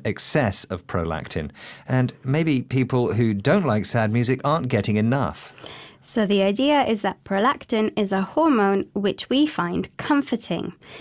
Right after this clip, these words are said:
Speaker 2: If our bodies release it when we hear sad music, it gives us a good feeling.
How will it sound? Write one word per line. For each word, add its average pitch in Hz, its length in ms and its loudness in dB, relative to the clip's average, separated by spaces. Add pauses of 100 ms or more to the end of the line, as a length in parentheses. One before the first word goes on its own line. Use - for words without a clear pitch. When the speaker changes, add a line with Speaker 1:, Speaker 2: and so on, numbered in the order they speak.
(160)
Speaker 2:
If 196 200 0
our 190 120 2
bodies 247 420 2
release 208 380 2
it - 100 -2
when 185 160 2
we 180 120 4
hear 180 200 2
sad 170 260 -2
music, 269 520 2 (320)
it 269 100 0
gives 294 220 2
us 294 160 0
a 320 60 2
good 320 340 0
feeling. 160 480 0